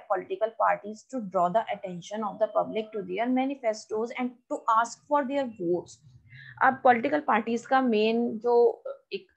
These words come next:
है कि आप radio और television पे भी आते हैं ताकि वो अपने party के बारे में बता सकें और वो क्या changes लाएंगे जब आप उन्हें elect कर लोगे।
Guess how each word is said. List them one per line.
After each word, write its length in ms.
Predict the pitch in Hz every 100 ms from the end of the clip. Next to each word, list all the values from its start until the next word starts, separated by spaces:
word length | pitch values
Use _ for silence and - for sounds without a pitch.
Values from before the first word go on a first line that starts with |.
| 214
है 160 | 214
कि 160 | 220 240
आप 260 | 226 214 -
radio 480 | 214 202 190 208 247
और 60 |
television 480 | - 208 196 202 220
पे 100 | 226
भी 120 | 233
आते 260 | 233 185 -
हैं 180 | 214 233
ताकि 320 | 202 185 220
वो 100 | 233
अपने 340 | 226 220 226
party 380 | 233 202 185 202
के 120 | 220
बारे 240 | 233 214 208
में 100 | 208
बता 220 | 208 202
सकें 280 | 190 196 233
और 140 | 226
वो 100 | 233
क्या 200 | 247 233
changes 420 | 196 208 190 208 208
लाएंगे 320 | 185 185 220
जब 180 | 214 202
आप 140 | 190 202
उन्हें 320 | 196 247 302 _ _ _
elect 380 | 202 202 226 -
कर 180 | - 196
लोगे। 520 | 185 185 180 240 320